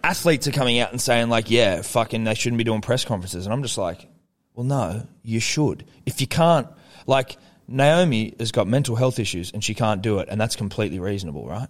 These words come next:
Like, I'm not fucking having a crack at her for not feeling up to it, and she withdrew, like she should. But if you're going to partake in these sporting events, if you wanna be an athlete where you're getting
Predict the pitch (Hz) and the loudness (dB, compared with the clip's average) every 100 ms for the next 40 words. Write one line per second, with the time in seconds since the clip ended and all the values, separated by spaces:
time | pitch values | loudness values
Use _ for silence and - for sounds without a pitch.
0 | _ 107 110 131 123 - 110 101 98 92 | _ -10 -6 -4 -4 -4 -6 -4 -6 -6
1 | - 101 87 101 92 95 92 107 104 - | -6 -6 -4 -6 -4 -6 -4 -4 -6 -8
2 | 110 104 90 113 - 82 87 - _ _ | -8 -6 -6 -6 -8 -8 -10 -10 _ _
3 | 110 - 117 - 143 165 - 101 107 107 | -4 0 0 0 0 0 0 -4 -4 -4
4 | - 156 - - 156 139 110 - _ _ | -2 -2 -2 -2 2 2 0 -6 _ _
5 | _ _ _ _ _ _ _ 143 139 151 | _ _ _ _ _ _ _ -4 2 4
6 | 139 - 147 165 170 156 - 147 - 120 | 4 4 4 4 2 0 0 0 0 -2
7 | - 156 127 - - - 127 120 120 - | -2 0 0 -2 -10 -6 -2 2 2 0
8 | - 135 147 139 107 98 104 - - - | 0 0 2 0 0 -2 -2 -4 -6 -4
9 | 135 135 143 131 120 120 - 113 101 110 | -2 0 0 0 0 0 -2 -2 -2 -2